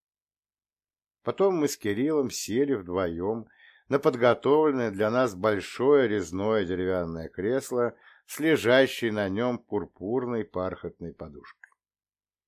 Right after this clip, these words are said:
Рядом с этим креслом уже стояли церковные служки, держащие на руках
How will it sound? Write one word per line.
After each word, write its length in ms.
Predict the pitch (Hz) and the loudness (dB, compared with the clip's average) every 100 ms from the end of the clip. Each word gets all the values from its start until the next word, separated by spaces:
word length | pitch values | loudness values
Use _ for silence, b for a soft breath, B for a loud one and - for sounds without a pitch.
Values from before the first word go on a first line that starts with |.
| _ _ _ _ _ _ | _ _ _ _ _ _
Рядом 380 | 107 156 156 131 | 2 4 4 -2
с 80 | - | -4
этим 240 | 90 87 | -8 -10
креслом 560 | - 135 151 - 131 117 b b b | -2 0 0 -4 -8 -10 b b b
уже 220 | 113 175 | 0 0
стояли 460 | - 139 139 156 151 | 2 4 6 6 2
церковные 640 | - 120 - 139 139 135 | 0 -2 2 0 2 -2
служки, 520 | - 110 90 80 - | -4 -6 -6 -8 -12
держащие 760 | 80 90 85 95 85 - - 85 | -10 -8 -6 -4 -4 -6 -12 -10
на 180 | 87 87 | -8 -8
руках 480 | 87 - 123 117 | -8 -4 -2 -2